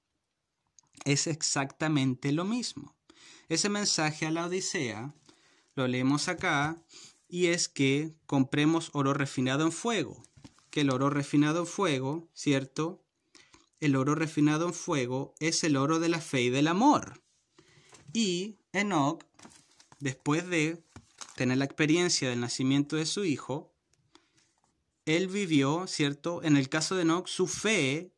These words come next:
se fortalecía y su amor se hacía más ardiente. ¿Se dan cuenta que la vida de Enoc, queridos hermanos, es increíblemente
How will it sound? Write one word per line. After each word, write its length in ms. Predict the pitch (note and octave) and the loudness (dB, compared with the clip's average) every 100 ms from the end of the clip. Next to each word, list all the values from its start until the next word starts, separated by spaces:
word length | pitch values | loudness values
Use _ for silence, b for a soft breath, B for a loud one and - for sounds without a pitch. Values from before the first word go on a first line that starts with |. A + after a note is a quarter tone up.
| _ _ _ | _ _ _
se 180 | - C#3+ | -8 -4
fortalecía 760 | C#3+ C#3+ C#3 C3 - E3 E3+ | -2 0 -2 0 0 0 0
y 120 | D#3+ C#3+ | 0 0
su 160 | - | 2
amor 480 | F3+ G3+ A3+ F3 F3 | 2 4 4 2 0
se 140 | - | -4
hacía 260 | D3 - B2 | -4 -2 0
más 240 | B2 C3 | 0 0
ardiente. 640 | F#3 F#3+ D4+ D#4+ - - - _ _ _ _ _ _ _ _ | -2 0 2 2 0 -8 -18 _ _ _ _ _ _ _ _
¿Se 140 | - C3 | -6 -2
dan 200 | D3+ E3+ | 0 0
cuenta 520 | F3+ F#3+ F#3 - A#2 | 0 0 0 -4 -4
que 160 | C3+ | -2
la 160 | C3 C3 | 0 0
vida 260 | C3+ D3+ D#3 | 2 2 2
de 100 | C#3 | 2
Enoc, 340 | C#3+ D3 C#3+ _ _ _ | 4 2 -2 _ _ _
queridos 500 | B2+ A#2 B2+ A#2+ - | -4 -2 0 -2 -4
hermanos, 580 | A#2+ A#2+ A#2 B2 - - B B B B B B B _ | -4 -4 -4 -6 -10 -20 B B B B B B B _
es 540 | C#3+ C#3 - - - _ _ _ _ | 0 2 2 0 -6 _ _ _ _
increíblemente 1300 | D3+ D3 C#3+ C3+ F3 F3+ F3+ F3+ E3 D3+ A2 G2 A2+ | 6 6 4 2 2 2 0 2 2 0 -6 -8 -10